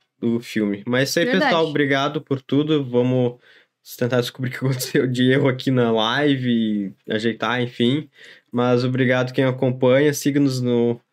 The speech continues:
Speaker 1: Instagram, arroba Animados Podcast.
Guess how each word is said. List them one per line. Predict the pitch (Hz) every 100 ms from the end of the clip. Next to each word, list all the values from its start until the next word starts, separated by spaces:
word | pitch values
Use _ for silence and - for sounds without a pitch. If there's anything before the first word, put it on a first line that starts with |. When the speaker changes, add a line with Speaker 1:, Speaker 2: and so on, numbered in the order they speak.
| _
Speaker 1:
Instagram, | - 131 123 120 131
arroba | 123 123 117
Animados | 127 123 113 113 -
Podcast. | 131 135 - 135 143 147 - -